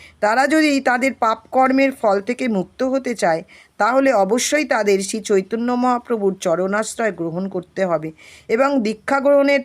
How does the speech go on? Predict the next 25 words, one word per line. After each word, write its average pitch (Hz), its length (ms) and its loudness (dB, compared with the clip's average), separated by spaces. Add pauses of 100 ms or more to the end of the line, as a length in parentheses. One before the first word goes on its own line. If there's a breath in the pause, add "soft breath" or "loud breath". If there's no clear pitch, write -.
পর 233 180 4
শাস্ত্রে 190 480 -4
যে 202 140 -2
সমস্ত 220 420 -4
কর্ম 240 320 -2
নিষেধ 196 340 -4 (100)
করা 247 200 0
হয়েছে, 254 280 -2 (480 loud breath)
সেই 233 180 2
সমস্ত 269 380 0 (160)
কর্ম 190 260 2
থেকে 240 280 -2
বিরত 180 380 0 (160)
থাকতে 156 340 -8
হবে। 147 260 -8 (1300 loud breath)
হরে 180 380 -2
কৃষ্ণ। 165 320 -4 (920)
আমরা 180 220 0
জানলাম 190 460 0 (480)
কিভাবে 254 400 0 (1400)
পরম 220 340 4
করুণাময় 180 720 0 (160)
শ্রী 190 180 -6
চৈতন্য 202 520 0
মহাপ্রভু 170 580 -4